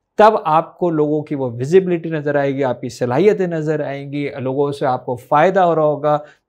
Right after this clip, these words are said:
तब लोग आपको वैल्यू देंगे, क्योंकि आप लोगों की नज़रों के अंदर एक ऐसी शख्सियत होंगे जिससे बनी नौ इंसान को फ़ायदा हो सकता है,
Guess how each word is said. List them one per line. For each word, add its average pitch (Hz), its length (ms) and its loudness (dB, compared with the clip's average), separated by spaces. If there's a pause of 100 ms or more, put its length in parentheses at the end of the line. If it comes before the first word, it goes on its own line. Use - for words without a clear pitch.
(180)
तब 175 180 0
लोग 147 360 -4
आपको 135 420 -2
वैल्यू 131 600 0
देंगे, 135 380 -4
क्योंकि 135 320 -8
आप 135 420 -2
लोगों 170 500 2
की 190 160 -6
नज़रों 139 400 -6
के 131 100 -8
अंदर 127 300 -4
एक 131 240 -8
ऐसी 220 320 -4
शख्सियत 151 480 -4
होंगे 135 360 -4 (300)
जिससे 156 480 0
बनी 135 300 -2
नौ 139 180 -4
इंसान 120 380 -10
को 151 140 -2
फ़ायदा 123 580 -2
हो 131 220 -4
सकता 127 360 -6
है, 127 180 -2